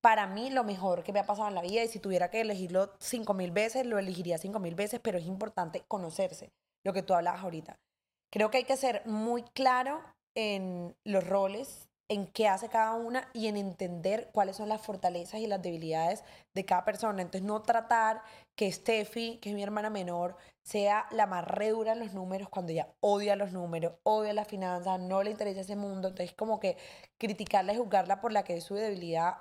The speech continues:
o más bien valorarla por lo que son sus fortalezas. Entonces, creo que volver al punto de conocerse mucho, creo que hay que tener muy claras las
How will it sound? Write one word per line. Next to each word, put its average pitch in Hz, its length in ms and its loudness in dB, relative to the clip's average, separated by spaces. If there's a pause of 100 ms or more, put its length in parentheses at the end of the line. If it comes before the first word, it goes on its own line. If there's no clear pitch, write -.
o 208 120 2
más 170 300 -2
bien 190 400 -4
valorarla 180 720 4
por 208 120 -2
lo 190 100 -4
que 185 100 -6
son 165 180 -10
sus 160 120 -16
fortalezas. 180 640 -6 (280)
Entonces, 196 160 -4
creo 208 160 2
que 240 180 2
volver 190 440 2
al 185 120 0
punto 220 280 -4
de 202 180 0 (260)
conocerse 185 720 0
mucho, 220 480 -6 (500)
creo 202 220 4
que 220 80 4
hay 214 60 0
que 226 120 0
tener 190 340 0
muy 202 400 -2
claras 208 760 2
las 180 500 0